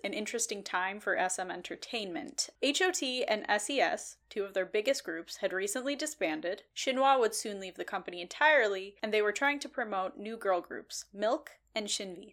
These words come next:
On the other hand, solo artist boa and male duo Fly to the Sky were starting to enjoy great success. So, S M felt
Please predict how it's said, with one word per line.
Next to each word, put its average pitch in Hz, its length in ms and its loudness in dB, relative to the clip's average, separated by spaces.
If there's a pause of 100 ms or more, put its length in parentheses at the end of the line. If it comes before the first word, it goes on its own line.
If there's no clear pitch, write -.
(120)
On 226 140 8
the 233 160 0
other 403 240 10
hand, 190 400 -2
solo 233 340 6
artist 196 400 4
boa 190 460 4
and 196 160 -4
male 190 220 -2
duo 185 260 0
Fly 175 280 0
to 175 60 -4
the 180 80 -8
Sky 277 460 6
were 233 160 -2
starting 196 380 0
to 226 160 -8
enjoy 175 360 -4
great - 300 -8
success. - 640 4 (120)
So, - 360 6 (260)
S 294 220 6
M 311 140 4
felt 240 280 6